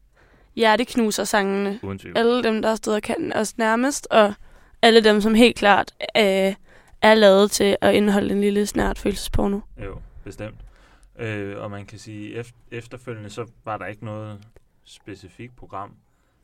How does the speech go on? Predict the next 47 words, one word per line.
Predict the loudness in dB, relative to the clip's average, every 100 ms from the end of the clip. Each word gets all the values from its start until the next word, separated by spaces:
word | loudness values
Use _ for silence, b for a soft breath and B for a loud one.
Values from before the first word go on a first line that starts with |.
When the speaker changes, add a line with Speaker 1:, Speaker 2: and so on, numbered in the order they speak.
| _ -18
Speaker 2:
Øh, | -16 -16 -16 -18 -20 _
jeg | -20 -18
kan | -18
huske, | -18 -18 -20 _
at, | -16 -16 -16 -18 -18
at | -16
jeg | -16
sad | -16 -14 -14 -16 _
lidt | -16 -16 -16
med, | -16 -14 -16 -20
med | -18
Nora | -18 -16 -18
fra | -20 -20
vores | -20 -20
gang | -20 -20 -20
og |
talte | _ -20 -20 -20
lidt | _
med | -20
ham | -20 -20 _ _ _ _
om | -20 -20 -20 _ _ _ _ -20
det | -20
hele. | -18 -20 -20 _ _ _ _
Vi | -20
sad | -20
og | -20 -20
fik, | -20 -20 _ _ _
fik | -20 -20
lige | -20 -20
lidt | -20
indenbords, | -20 -20 -20 -20 -20 _
fordi | -20 -20
et | _ _ _ _ -20
eller | -20
andet | -20 -20
skulle | -20 -20
vi | -20
styrke | -20 -18 -20
os |
på. | _ -18 -10
Speaker 1:
Ja, | -8
I | -6
var | -6
ret | -2
mange, | -2 -2
der | -6
drak | -8 -10